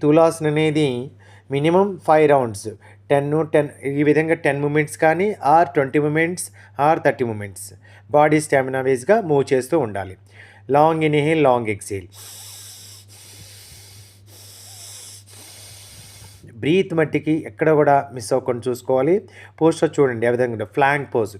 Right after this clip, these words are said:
టేబుల్ పోజ్ లాగా ఇలాగ ఉండి చేయాలి. ఇలా మళ్ళీ ట్వంటీ సెకండ్స్ చేసిన తర్వాత, ఆ టెన్ సెకండ్స్ చేసిన తర్వాత,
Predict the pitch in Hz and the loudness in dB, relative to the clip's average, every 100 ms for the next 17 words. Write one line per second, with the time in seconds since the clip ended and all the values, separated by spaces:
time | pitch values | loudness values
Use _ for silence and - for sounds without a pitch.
0 | - 143 147 147 143 131 123 123 123 196 | -4 0 0 -2 -4 -6 -2 -4 -2 -6
1 | 247 _ _ _ - 131 131 120 117 117 | -6 _ _ _ -8 0 0 0 -6 -6
2 | 117 104 92 - - - 147 160 175 135 | -6 -6 -8 -18 -20 -8 -4 0 0 0
3 | 151 165 170 143 143 151 151 151 143 139 | 0 2 0 -2 -2 -2 -2 -2 -2 -4
4 | 135 139 139 147 165 135 147 139 131 139 | -4 -4 -4 0 0 0 0 -2 -4 -6
5 | 139 127 127 110 123 127 127 | -6 -6 -6 -6 -4 -4 -2